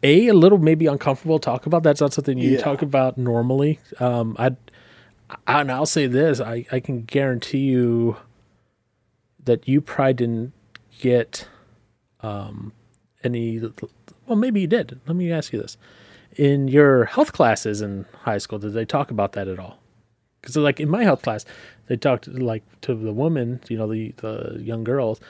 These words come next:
Speaker 1: like, "Hey, you need to do your breast health exam," sort of thing. But they never said anything about that for, like, the guys.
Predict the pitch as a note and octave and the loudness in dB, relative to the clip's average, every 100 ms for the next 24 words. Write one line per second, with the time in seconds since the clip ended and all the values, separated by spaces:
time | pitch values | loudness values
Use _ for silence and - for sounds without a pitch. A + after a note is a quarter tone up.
0 | _ - G#2+ C3+ A#2 A2 A2+ - A2 A2 | _ -10 -4 -2 -2 -4 -6 -6 -6 -6
1 | G2+ G2+ G2 - A2 - A#2 G2+ G2 F#2+ | -6 -8 -10 -4 -4 -2 -4 -4 -6 -12
2 | F#2 F#2 _ - A#2+ G2 G#2 G2+ G#2+ A2 | -14 -16 _ -6 -4 -4 -6 -8 -4 -2
3 | B2+ - A#2 A2 G#2 G2+ - G2+ G#2 - | -4 -4 -8 -8 -10 -10 -8 -6 -8 -8
4 | G2 - F#2+ A2 G#2 - | -12 -12 -8 -8 -8 -14